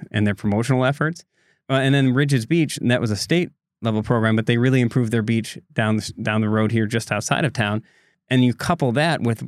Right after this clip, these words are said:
the Ridges Sanctuary and their gleaming new facility here that really puts,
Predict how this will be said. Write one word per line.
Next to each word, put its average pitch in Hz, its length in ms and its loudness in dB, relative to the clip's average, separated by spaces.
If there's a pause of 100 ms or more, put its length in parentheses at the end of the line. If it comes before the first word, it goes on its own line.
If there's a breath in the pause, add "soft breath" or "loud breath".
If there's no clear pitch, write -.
the 113 180 -2
Ridges 110 320 0
Sanctuary 107 640 0 (460)
and 110 640 2
their 127 300 0 (480)
gleaming 123 560 2
new 123 280 2
facility 117 600 0
here 104 220 0
that 104 180 -2
really 135 240 2
puts, - 380 -2